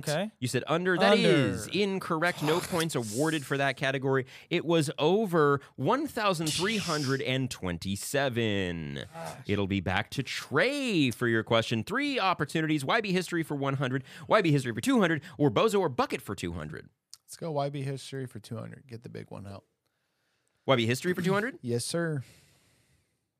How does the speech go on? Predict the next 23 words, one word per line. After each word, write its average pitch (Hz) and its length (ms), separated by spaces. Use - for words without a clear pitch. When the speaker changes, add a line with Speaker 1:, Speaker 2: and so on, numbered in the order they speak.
Speaker 2:
Here 90 140
we 98 120
are. 135 380
What 294 200
was 262 180
Michael 208 360
doing 110 680
when 127 160
he 170 140
came 220 260
up 302 100
with 262 140
the 185 160
idea 127 720
for 139 640
Yay 95 160
Basketball? 92 640
Speaker 1:
This 131 160
is 110 200
G-rated 113 500
answer, 101 320
right? 123 140
Speaker 2:
Yes. - 520